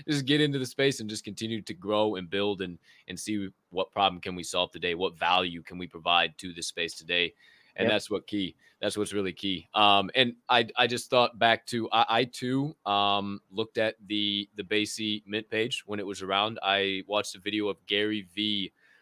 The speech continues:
Speaker 1: um, January of twenty twenty-one, uh, talking about good idea to have some Ethereum, maybe at least one eth, uh, OpenSea, and a MetaMask. And I said, "That's dumb. Why do, like, what?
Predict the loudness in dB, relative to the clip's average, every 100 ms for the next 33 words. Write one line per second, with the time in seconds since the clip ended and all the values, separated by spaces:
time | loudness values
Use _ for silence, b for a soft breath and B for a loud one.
0 | _ _ 0 2 2 0 -4 -8 -2 -2
1 | -2 -2 -2 -4 -6 -6 -6 -6 -6 -6
2 | -6 -4 -2 -4 -8 -4 0 0 0 -2
3 | -2 -2 0 0 -2 -4 2 2 2 0
4 | 2 2 4 4 4 -2 _ _ _ _
5 | _ _ -4 -2 -2 -2 2 6 6 6
6 | 6 4 2 -6 _ _ _ _ -4 0
7 | 2 2 0 0 -2 -2 -2 -2 -2 -4
8 | -2 0 0 -2 -4 -4 -8 -20 _ _
9 | _ _ 0 2 2 2 2 2 -2 -2
10 | -4 -2 -2 -2 -2 -4 -2 -2 0 0
11 | -2 -2 -4 -8 -8 -4 -4 -6 _ _
12 | _ _ _ _ _ _ _ -4 0 0
13 | -2 -10 -6 -4 -6 -10 _ -2 0 0
14 | 0 0 -2 -4 0 2